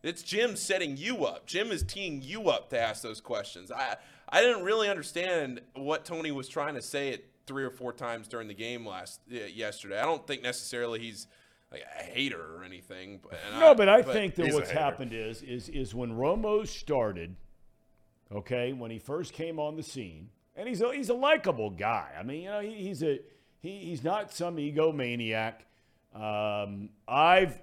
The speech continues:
Speaker 2: met him a number of times when he was a player.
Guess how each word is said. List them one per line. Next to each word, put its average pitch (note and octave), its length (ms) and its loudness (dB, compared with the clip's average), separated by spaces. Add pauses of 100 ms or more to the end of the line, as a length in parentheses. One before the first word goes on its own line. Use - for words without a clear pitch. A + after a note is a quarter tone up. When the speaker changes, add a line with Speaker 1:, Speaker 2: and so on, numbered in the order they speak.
Speaker 2:
met D3 280 6
him C#3 200 2
a B2+ 40 4
number D3 280 4
of A#2+ 80 0
times B2+ 360 -2
when A2+ 140 -6
he C3 160 -6
was A2 220 -8
a G#2+ 100 -4
player. D#3+ 460 -2